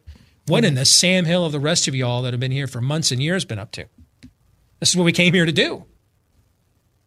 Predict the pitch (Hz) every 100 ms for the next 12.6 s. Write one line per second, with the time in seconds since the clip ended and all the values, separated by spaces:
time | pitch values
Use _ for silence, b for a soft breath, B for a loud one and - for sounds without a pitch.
0 | _ _ _ - - 156 131 190 277 240
1 | 226 208 180 - 180 185 185 165 147 139
2 | 165 - 117 123 120 123 120 120 117 b
3 | b b _ _ - 151 147 - 147 220
4 | 240 214 214 - 175 160 156 170 127 143
5 | 143 - 139 123 127 117 117 98 - -
6 | 117 120 151 185 185 165 156 147 131 135
7 | 127 - - 113 117 170 - 185 - 202
8 | 240 277 - _ _ _ _ _ _ _
9 | _ _ _ _ _ _ _ _ _ _
10 | _ - 143 - 139 143 175 190 208 196
11 | 107 123 _ _ _ _ _ _ _ _
12 | _ - 156 180 175